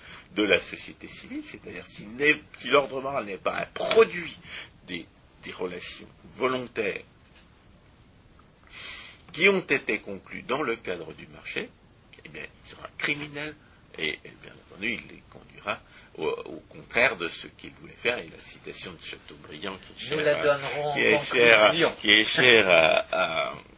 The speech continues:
Speaker 1: à Georges Lannes, euh, tout ce qui n'a pas été, euh, tout ce qui n'a pas été fait, euh, en, en respectant la,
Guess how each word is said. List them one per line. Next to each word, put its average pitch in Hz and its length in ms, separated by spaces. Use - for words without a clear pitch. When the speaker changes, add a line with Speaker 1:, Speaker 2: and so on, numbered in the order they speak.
Speaker 1:
à 90 140
Georges 80 380
Lannes, 196 440
euh, - 200
tout 156 140
ce - 160
qui - 200
n'a 85 140
pas 98 220
été, 78 500
euh, - 200
tout - 80
ce - 200
qui - 100
n'a - 80
pas - 160
été 78 380
fait, - 340
euh, - 240
en, - 40
en - 360
respectant - 760
la, - 60